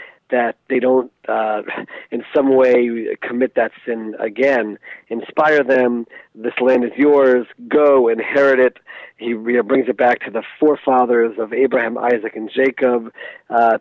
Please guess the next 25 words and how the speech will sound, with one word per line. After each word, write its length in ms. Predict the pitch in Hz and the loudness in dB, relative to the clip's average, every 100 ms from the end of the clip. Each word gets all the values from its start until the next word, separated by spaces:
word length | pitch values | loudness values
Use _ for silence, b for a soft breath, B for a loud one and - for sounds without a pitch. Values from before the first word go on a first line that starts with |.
| - | 0
to 60 | |
remind 480 | 117 113 131 147 139 | 0 2 2 2 2
them 160 | 123 117 | 0 -2
of 100 | 110 | -6
the 100 | 110 | -10
special 380 | - 123 - 117 | -6 -4 -4 -6
gift 260 | 110 117 | -4 -6
that 120 | 117 - | -6 -6
they 120 | 104 | -4
have, 460 | 139 143 127 123 - B B B | 0 2 2 0 -4 B B B
uh, 100 | 117 113 | -8 -4
gives 180 | 143 135 | -2 0
them 140 | 131 | -2
the 60 | 113 | -2
borders 500 | 107 143 165 139 127 | -2 2 4 2 2
again, 540 | - 110 127 123 123 113 B B | -2 0 2 2 0 -6 B B
really 260 | 139 160 160 | 0 2 2
trying 300 | - 139 131 - | 2 2 0 0
to, 220 | 123 123 | 0 4
uh, 160 | 117 113 | 4 4
you 120 | 117 | 2
know, 100 | 113 | 0
inspire 560 | 113 - - 139 156 | 0 -4 0 2 2
them. 300 | 120 113 - - B B _ | 0 -6 -10 -18 B B _
Uh, 300 | 117 120 110 | 0 2 2